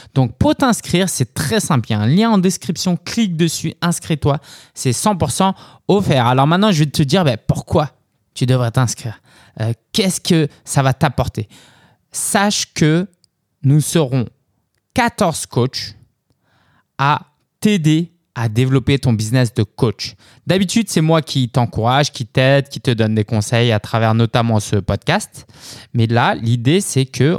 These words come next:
on soit, euh, il y aura quinze interventions parce que moi, je vais intervenir deux fois. Il y aura quinze interventions riches en apprentissage pour t'aider à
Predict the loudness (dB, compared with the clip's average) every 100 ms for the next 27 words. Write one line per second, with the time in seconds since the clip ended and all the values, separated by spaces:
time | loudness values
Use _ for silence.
0 | -2 -2 -2 0 0 0 0 0 0 0
1 | 0 0 0 0 2 2 0 0 0 0
2 | -2 -2 -4 -2 -2 0 -2 -2 -2 0
3 | 0 -2 -2 -2 -2 0 0 -2 -8 -20
4 | -20 _ -2 0 -4 _ -2 2 2 0
5 | -4 -12 _ _ 0 0 2 2 2 2
6 | 0 -4 -4 _ _ _ _ _ _ -6
7 | 0 2 2 -2 -6 -2 0 0 0 -2
8 | -4 -6 -2 -2 -2 -6 -2 -2 -2 -4
9 | -2 0 0 -2 -4 -16 _ _ -6 -4
10 | -4